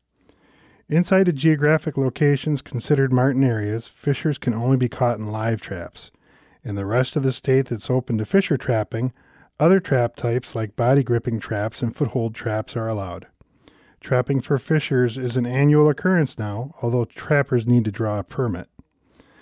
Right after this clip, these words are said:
The peak year of Fisher harvest occurred in nineteen ninety-seven, when three thousand six hundred and forty-four animals were registered and pelts were valued at thirty-three dollars.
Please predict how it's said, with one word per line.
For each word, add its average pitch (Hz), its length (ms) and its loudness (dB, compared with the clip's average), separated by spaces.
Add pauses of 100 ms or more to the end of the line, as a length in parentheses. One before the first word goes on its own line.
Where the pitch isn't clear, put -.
(260)
The - 80 -8
peak 185 280 2
year 180 220 4
of 151 100 2
Fisher 170 360 2
harvest 135 480 2
occurred 139 280 2
in 127 120 4
nineteen 139 440 2
ninety-seven, 127 680 0
when 101 180 -6
three 165 320 -2
thousand 147 480 0
six - 300 -8
hundred 151 240 0
and - 120 -4
forty-four 135 520 -4
animals 110 500 -4
were 107 160 -4
registered 113 640 -4 (400)
and 110 180 -4
pelts 160 340 -2
were 156 140 2
valued 127 420 2
at 95 160 -4
thirty-three 135 640 0
dollars. 101 580 -6